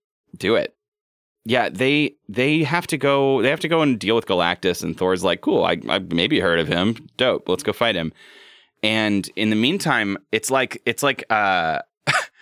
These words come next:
Galactus has kind of realized, like, "Huh,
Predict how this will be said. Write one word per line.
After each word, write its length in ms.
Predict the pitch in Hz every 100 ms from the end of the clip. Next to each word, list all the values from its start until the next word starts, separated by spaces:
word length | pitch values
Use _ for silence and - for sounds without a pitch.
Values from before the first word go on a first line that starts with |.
| - _
Galactus 640 | 104 113 107 110 143 143 123
has 120 | 104
kind 240 | - 120
of 140 | 110 90
realized, 580 | 95 101 107 98 87
like, 340 | 90 82 - - _ _ _ _ _ _
"Huh, 540 | - - 349 214 82